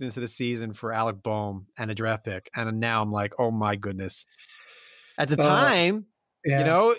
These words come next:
Speaker 1: you, I could, I could justify it.
Speaker 2: Yeah.
Speaker 1: But it's also a contract league. So I was getting an extra year, but I was like, "Ah, I love Bohm. He's gonna be great." Bohm is not
Speaker 2: Mm.
Speaker 1: great. But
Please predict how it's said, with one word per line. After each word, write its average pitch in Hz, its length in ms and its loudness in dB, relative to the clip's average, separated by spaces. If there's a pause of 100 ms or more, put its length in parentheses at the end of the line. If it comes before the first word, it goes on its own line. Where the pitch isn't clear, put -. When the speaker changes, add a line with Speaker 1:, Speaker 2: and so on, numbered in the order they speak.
(140)
Speaker 1:
you, 143 220 -6 (200)
I 131 140 -2
could, 147 220 -6 (120)
I 123 100 -2
could 143 140 -4
justify 165 600 4
it. 185 160 2 (480)
Speaker 2:
Yeah. 156 180 -4 (420)
Speaker 1:
But 151 100 -2
it's 147 120 0
also 185 220 4
a 214 40 0
contract 175 480 2
league. 160 400 0 (360)
So 135 120 -4
I - 20 0
was 120 100 -4
getting 170 200 0
an 170 60 -2
extra 175 240 -4
year, 135 420 0 (640)
but 139 140 4
I - 20 6
was 135 140 0
like, 143 200 4
"Ah, 214 220 0
I 190 80 6
love 175 300 2
Bohm. 131 260 2
He's 127 80 -4
gonna 185 160 -4
be 165 80 -4
great." 196 440 0 (200)
Bohm 127 220 0
is 101 100 -4
not 110 240 -2
Speaker 2:
Mm. - 60 -10
Speaker 1:
great. 101 280 -6 (640)
But 107 340 0